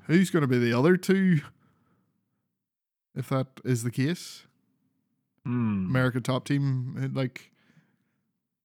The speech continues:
Speaker 1: uh, uh, is Sky and Page gonna have to carry three people that don't know what they're <laughs> doing?
Speaker 2: Maybe. Or I'm trying to think. Is there anyone,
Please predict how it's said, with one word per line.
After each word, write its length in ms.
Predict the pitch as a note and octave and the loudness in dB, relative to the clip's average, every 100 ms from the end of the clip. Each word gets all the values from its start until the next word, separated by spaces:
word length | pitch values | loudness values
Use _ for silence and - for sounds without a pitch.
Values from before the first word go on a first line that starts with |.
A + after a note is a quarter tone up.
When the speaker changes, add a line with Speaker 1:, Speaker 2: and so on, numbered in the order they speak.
| _ _ _ _ _ _ _ - | _ _ _ _ _ _ _ -8
Speaker 1:
uh, 60 | - - | -6 -2
uh, 300 | D3+ C#3+ C3+ | -2 -4 -6
is 340 | F3+ D#3+ - - | 0 0 0 -8
Sky 400 | - - D#3 D3 | -8 -2 2 4
and 140 | G3 F3 | 4 4
Page 280 | C3+ D#3 E3 | 4 2 2
gonna 140 | E3+ | 0
have 80 | D3+ | 0
to 60 | D3+ | -4
carry 400 | - C#3 C#3 C#3 | 0 0 4 2
three 360 | - C#3+ D3+ | 0 -2 -2
people 280 | E3+ A#3 G3 | 2 2 2
that 180 | E3 C#3+ | -2 -2
don't 240 | D#3+ E3 D#3+ | -2 -2 0
know 100 | D#3+ | 2
what 220 | D#3+ - | 2 4
they're 80 | F#3 | 6
<laughs> 160 | G#3+ | 8
doing? 160 | A3 A#3+ - - - - - - - - - - - - _ _ - - - _ - - - - | 8 4 2 -12 -20 -20 -20 -18 -18 -18 -20 -20 -20 -20 _ _ -20 -20 -20 _ -20 -18 -20 -12
Speaker 2:
Maybe. 500 | F2+ F2+ G2 B2 A#2+ G2 G#2 | 2 8 8 10 8 6 4
Or 140 | G2 | 6
I'm 100 | G2+ | 6
trying 240 | - G#2+ G#2 | 6 6 6
to 80 | |
think. 400 | F#2+ - F#2 G#2 - - - B2+ | 4 4 2 0 -6 -8 -14 -6
Is 120 | G#2+ | 0
there 100 | G#2 | 6
anyone, 500 | G#2+ A#2+ G#2 G2 F2+ | 8 10 10 6 0